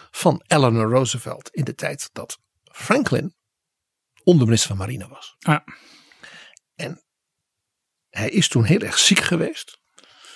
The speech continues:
Speaker 1: En toen kwam hij aan en toen heeft zijn vrouw zijn koffer geopend en zijn kleren en alles. En toen vond ze een heel pakket brieven van Lucy en Franklin. Zij was toen al heel lang zijn maîtresse.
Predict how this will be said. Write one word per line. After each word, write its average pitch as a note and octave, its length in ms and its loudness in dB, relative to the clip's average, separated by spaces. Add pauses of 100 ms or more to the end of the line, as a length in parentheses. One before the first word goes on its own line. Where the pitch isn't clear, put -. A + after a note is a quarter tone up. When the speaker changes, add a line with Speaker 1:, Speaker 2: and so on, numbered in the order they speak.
(680)
Speaker 1:
En - 80 -2
toen C3+ 100 4
kwam B2+ 220 4
hij G#2+ 180 -2
aan G#3 440 -2
en C#3+ 120 -2
toen C3+ 180 0
heeft C3+ 180 0
zijn C#3 200 4
vrouw C#3+ 320 2
zijn C3 220 -4
koffer - 440 -2 (1400)
geopend E3 640 2
en C#3 160 -4
zijn B2 160 -4
kleren E3 340 4
en A2 80 -8
alles. B2+ 280 -10
En B2 100 -6
toen B2+ 140 -2
vond D3 300 2
ze - 120 -6
een B2 140 -4
heel C#3 240 4
pakket - 440 -2
brieven A#2+ 500 4 (800)
van A#2 300 2
Lucy B2+ 440 2
en - 200 -8
Franklin. - 460 -12 (1500)
Zij C#3+ 320 -2
was - 300 -2 (100)
toen C3 180 4
al - 280 -4 (120)
heel E3+ 300 0
lang B2+ 220 0
zijn - 240 -6
maîtresse. - 520 -10